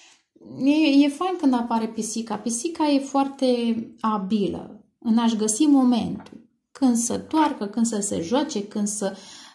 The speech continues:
uh, vâneze, când să doarmă, când, da? Găsiți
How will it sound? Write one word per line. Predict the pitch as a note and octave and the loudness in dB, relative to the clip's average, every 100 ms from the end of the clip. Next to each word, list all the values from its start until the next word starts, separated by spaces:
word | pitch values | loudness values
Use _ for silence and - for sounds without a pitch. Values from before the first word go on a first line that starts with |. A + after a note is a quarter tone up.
| - | -6
uh, | G#3 G3 | -2 -2
vâneze, | F3 F#3 F#3+ F#3 B3+ E4 - G3+ | -2 -2 2 4 6 6 6 2
când | G3+ B3+ | 2 4
să | A#3 - A3+ G3+ F#3 F3 | 4 4 0 0 -2 2
doarmă, | C#4 F4 A#3+ G#3 | 4 4 4 2
când, | G#3 B3 A#3 | 0 0 2
da? | C4 G#4+ - - | 2 0 -4 -10
Găsiți | A3+ C4 B3+ F#4+ - | -4 0 0 0 0